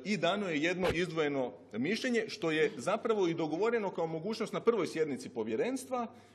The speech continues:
kada je rečeno ukoliko se ne može dobiti konsenzus, svako od članova ima pravo davanja izdvojenog mišljenja ukoliko smatra da ono osnovno mišljenje zajedničko ne odgovara stavovima koje on zastupa. E, dosta sam se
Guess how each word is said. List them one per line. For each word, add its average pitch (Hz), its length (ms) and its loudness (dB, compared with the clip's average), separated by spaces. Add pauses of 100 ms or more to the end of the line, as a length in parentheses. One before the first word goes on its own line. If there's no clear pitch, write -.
kada 196 240 2
je 170 60 2
rečeno 196 360 2
ukoliko 160 400 -2
se - 120 -6
ne 190 100 -2
može 156 260 -2
dobiti 156 420 -2
konsenzus, 208 600 -4 (200)
svako 180 460 0
od 147 160 -2
članova 160 360 0
ima 156 200 0
pravo 151 380 0
davanja 135 400 2
izdvojenog 131 520 -2
mišljenja 185 500 0 (180)
ukoliko 135 400 -2
smatra 165 380 0
da 139 120 -2
ono 143 200 0
osnovno 143 320 -2
mišljenje 127 380 -4
zajedničko 147 640 -2 (220)
ne 135 120 0
odgovara 123 500 2
stavovima 117 460 -2
koje 107 180 -6
on 107 60 -4
zastupa. - 440 -14 (840)
E, 127 260 2 (2250)
dosta 185 360 2
sam 151 220 0
se 139 240 4